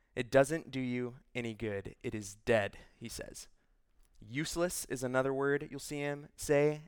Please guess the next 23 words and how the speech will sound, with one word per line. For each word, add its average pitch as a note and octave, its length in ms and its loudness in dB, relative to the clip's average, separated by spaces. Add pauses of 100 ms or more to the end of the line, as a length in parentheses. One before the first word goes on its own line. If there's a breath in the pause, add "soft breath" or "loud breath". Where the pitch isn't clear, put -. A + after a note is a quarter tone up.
and A2 220 -6
lifeless. G#2+ 760 0 (1120)
And C#3+ 100 -2
what D3+ 120 6
we D3+ 100 0
can E3 160 0
already F#3 340 6
begin E3+ 220 0
to D3 120 -4
see D3 180 -4
James C#3 560 -2
reveal C3 460 0
to A2+ 200 -4
us G2 300 -2 (720)
is C#3 120 -8
that C#3 300 6
real, F#3 380 4
authentic D#3+ 480 2
faith C#3 500 2 (520 soft breath)
results C#3+ 420 0
in D3 160 -2
both C3+ 320 0
intention G3 760 -2